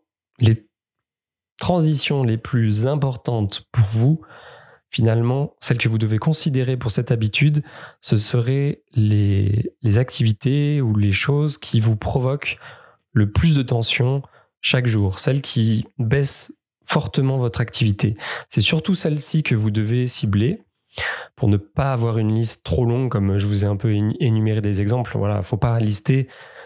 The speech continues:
les, euh, deux cents activités que vous faites dans la journée.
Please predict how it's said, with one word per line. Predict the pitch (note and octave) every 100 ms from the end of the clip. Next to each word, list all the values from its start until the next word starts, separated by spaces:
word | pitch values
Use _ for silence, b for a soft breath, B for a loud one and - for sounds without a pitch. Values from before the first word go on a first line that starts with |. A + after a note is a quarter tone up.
| B -
les, | G#2+ A2 A#2+ A2+
euh, | F#2+
deux | F#2 B2+
cents | B2+ - B2+ B2+ B2 A2 G#2+
activités | G#2 - A2 B2+
que |
vous | A2+
faites | A#2 A2+
dans |
la | G#2+
journée. | A2 A2 G2+